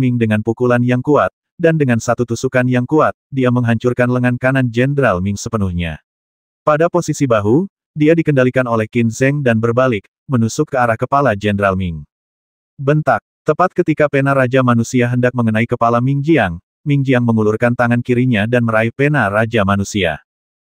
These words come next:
"Sial, ini terlalu kuat." Qin Zheng bahkan mengutuk, tapi dia tidak berhenti menyerang, dan tongkat bela diri ilahi Wu Liang hendak menyerang.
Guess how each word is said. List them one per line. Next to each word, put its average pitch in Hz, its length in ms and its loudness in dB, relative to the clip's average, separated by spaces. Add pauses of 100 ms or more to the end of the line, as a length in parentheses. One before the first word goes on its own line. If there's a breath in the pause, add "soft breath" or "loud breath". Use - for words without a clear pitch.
(140)
"Sial, 143 560 2 (320)
ini 170 240 2
terlalu 139 400 2
kuat." 104 320 0 (320)
Qin 156 240 2
Zheng 165 240 0
bahkan 151 320 0
mengutuk, 139 480 0 (240)
tapi 165 320 0
dia 151 80 2
tidak 120 320 0
berhenti 123 320 0
menyerang, 123 480 0 (160)
dan 127 240 0
tongkat 113 320 0
bela 113 240 2
diri 120 320 0
ilahi 123 240 0
Wu 135 160 0
Liang 139 320 0
hendak 120 400 -2
menyerang. 90 480 -4